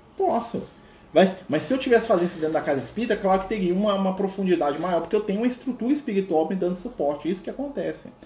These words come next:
E o que que acontece muitas vezes? A pessoa ela entra, né, às vezes num processo de passe, pra quem tá passando, né, o, o problema é o seguinte: imagina a pessoa tá mediunizada, tá passando mal, tá tendo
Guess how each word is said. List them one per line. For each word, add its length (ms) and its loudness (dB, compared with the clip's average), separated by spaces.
E 140 0
o 80 4
que 140 0
que 80 2
acontece 440 0
muitas 320 -2
vezes? 160 0
A 60 -2
pessoa 880 0
ela 360 4
entra, 640 2
né, 280 -2
às 280 -4
vezes 260 2
num 80 -6
processo 380 -2
de 80 -6
passe, 340 -6
pra 120 -4
quem 120 -10
tá 80 -6
passando, 360 -6
né, 200 2
o, 240 -4
o 40 -4
problema 400 4
é 20 0
o 40 -2
seguinte: 280 -4
imagina 280 -2
a 20 -2
pessoa 200 -4
tá 80 -2
mediunizada, 680 0
tá 60 -6
passando 320 -6
mal, 220 0
tá 80 -2
tendo 300 -6